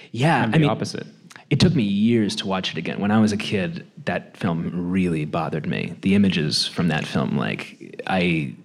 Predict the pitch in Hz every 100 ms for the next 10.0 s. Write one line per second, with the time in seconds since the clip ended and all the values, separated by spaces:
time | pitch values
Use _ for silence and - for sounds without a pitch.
0 | - 90 87 82 80 78 67 - _ _
1 | _ 92 82 - 110 95 92 87 - -
2 | 92 90 85 - 87 78 76 71 73 78
3 | 57 52 - - 104 113 123 - 160 123
4 | 95 135 - 104 92 92 90 - 104 156
5 | 143 - 104 107 98 - 101 - 92 -
6 | - - 82 - 95 98 139 147 156 165
7 | 117 - - 113 107 101 98 160 - 196
8 | 175 143 120 101 95 85 - - - 107
9 | 82 80 - 98 101 90 85 - - -